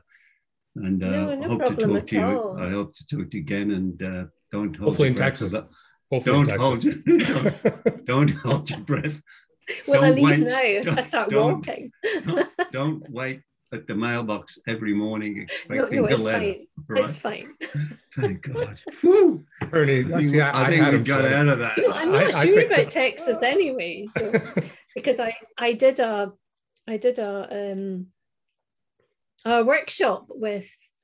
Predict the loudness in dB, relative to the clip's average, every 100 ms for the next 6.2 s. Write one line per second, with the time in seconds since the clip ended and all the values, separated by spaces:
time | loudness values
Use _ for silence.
0 | _ _ -14 -14 -14 -20 -16 -10 -8 -8
1 | -8 -10 -12 -10 -10 -14 -8 -6 -4 -4
2 | -6 -10 -10 -12 -6 -2 0 0 -2 -6
3 | -8 -8 -8 -8 _ -20 -16 -14 -12 -8
4 | -8 -8 -10 _ _ _ _ _ _ -6
5 | -4 0 2 2 0 -4 -2 -4 -4 -6
6 | -6